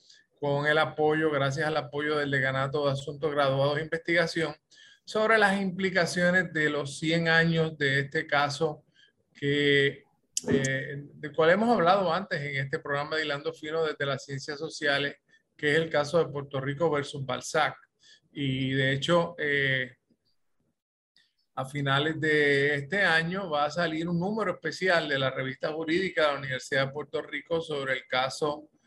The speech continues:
eh, de Balzac, y uno de los artículos precisamente es del doctor Francisco Ortiz Santini.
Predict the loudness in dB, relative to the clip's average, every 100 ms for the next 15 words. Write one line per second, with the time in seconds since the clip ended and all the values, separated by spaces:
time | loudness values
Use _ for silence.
0 | _ _ -2 2 4 4 2 0 0 -2
1 | -4 -4 2 2 2 -4 -4 -6 -2 -2
2 | -2 -2 -6 -6 -8 -4 -2 -2 -4 -2
3 | -2 -4 _ _ _ _ -4 -2 0 0
4 | 0 -2 -4 -4 -2 -4 -4 -8 -6 -4
5 | -4 -4 -6 -4 -6 -6 -2 0 0 -2
6 | -8